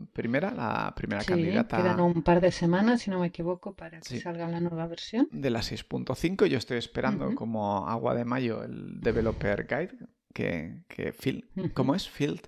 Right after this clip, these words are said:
Speaker 1: Field Guide, sí, le llaman guía de campo del, <laughs> del desarrollador.
Speaker 2: La guía de campo.
Speaker 1: <laughs> Sí, sí.
Speaker 2: Vale.
Speaker 1: Y, y nada, por otro lado, eh, está viendo, ya comentamos por aquí otras semanas, que vuelve a haber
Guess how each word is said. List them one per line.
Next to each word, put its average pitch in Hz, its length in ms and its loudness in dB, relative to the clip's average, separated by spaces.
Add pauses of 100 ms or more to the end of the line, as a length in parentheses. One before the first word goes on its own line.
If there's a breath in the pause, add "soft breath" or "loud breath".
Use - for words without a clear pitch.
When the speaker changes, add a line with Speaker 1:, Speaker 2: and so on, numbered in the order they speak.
(180 soft breath)
Speaker 1:
Field 147 260 -2
Guide, - 260 -2
sí, 120 200 -6
le 113 140 -2
llaman 117 420 0
guía 160 200 8
de - 120 2
campo - 340 2
del, 113 300 4
<laughs> 160 180 10
del 143 140 12
desarrollador. 123 640 10
Speaker 2:
La - 60 6
guía 196 260 8
de 233 180 8
campo. - 340 4
Speaker 1:
<laughs> 247 720 -2
Sí, - 280 0
sí. - 260 -4 (180 loud breath)
Speaker 2:
Vale. 160 220 -4
Speaker 1:
Y, 131 640 8 (540)
y 156 120 8
nada, 175 200 4
por 156 120 6
otro 180 180 4
lado, 196 380 6
eh, 113 720 8 (340)
está 135 300 2
viendo, 156 400 4
ya 117 280 6
comentamos 120 440 0
por 117 120 -4
aquí 120 120 -4
otras 123 180 -2
semanas, 123 540 -2 (100)
que - 100 -4
vuelve 120 340 4
a 117 40 6
haber 117 280 2